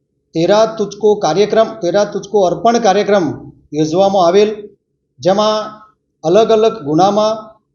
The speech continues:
તથા ગુમ થયેલ જે નાગરિકોના પચીસ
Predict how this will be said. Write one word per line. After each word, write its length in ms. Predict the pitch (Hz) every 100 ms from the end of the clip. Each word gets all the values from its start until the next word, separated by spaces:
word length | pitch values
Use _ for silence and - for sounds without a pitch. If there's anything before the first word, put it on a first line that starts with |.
| _ _ -
તથા 260 | 170 202 180
ગુમ 420 | 127 151 214 233
થયેલ 640 | 175 202 208 151 131 - - _ _ _ _ _ _ _ _ _ 139
જે 400 | 156 208 214 175
નાગરિકોના 600 | 151 160 214 196 214 214
પચીસ 600 | 208 170 - 226 220